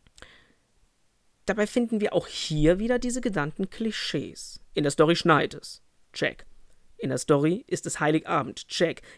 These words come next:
In der Story wird Hellboy von einer sterbenden alten Dame mit dem Weihnachtsmann vertauscht. Double check.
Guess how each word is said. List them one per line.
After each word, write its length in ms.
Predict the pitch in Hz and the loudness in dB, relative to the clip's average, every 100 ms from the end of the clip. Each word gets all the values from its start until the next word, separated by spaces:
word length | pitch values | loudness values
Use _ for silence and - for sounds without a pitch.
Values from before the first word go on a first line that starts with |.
| - | 0
In 80 | 160 | 4
der 100 | 156 | 6
Story 380 | - 214 156 | 8 8 8
wird 140 | 156 143 | 8 8
Hellboy 340 | 180 156 139 | 8 8 4
von 160 | 143 170 | 4 2
einer 200 | 151 143 | 2 0
sterbenden 440 | - 170 202 220 | 4 4 6 4
alten 300 | - 165 196 | 4 2 2
Dame 240 | 151 160 151 | 2 4 2
mit 160 | 160 | 2
dem 120 | 170 | 2
Weihnachtsmann 440 | 147 160 196 - 143 | 4 4 2 -2 -8
vertauscht. 420 | - - - - _ - | -10 -10 -12 -14 _ 2
Double 300 | 156 170 - | 4 4 0
check. 420 | - 143 - | -4 -6 -8